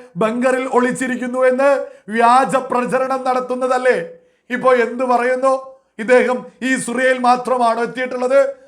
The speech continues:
അല്ല, ഗാസയുടെ ബീച്ച് സൈഡിൽ എത്തിയിട്ടില്ലേ? ഈ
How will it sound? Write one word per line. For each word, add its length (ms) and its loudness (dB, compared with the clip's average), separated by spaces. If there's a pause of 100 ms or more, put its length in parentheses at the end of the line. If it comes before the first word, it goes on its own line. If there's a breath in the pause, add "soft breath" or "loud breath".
അല്ല, 480 2 (180 loud breath)
ഗാസയുടെ 1080 2 (200 loud breath)
ബീച്ച് 480 -2
സൈഡിൽ 300 2
എത്തിയിട്ടില്ലേ? 640 0 (480)
ഈ 140 0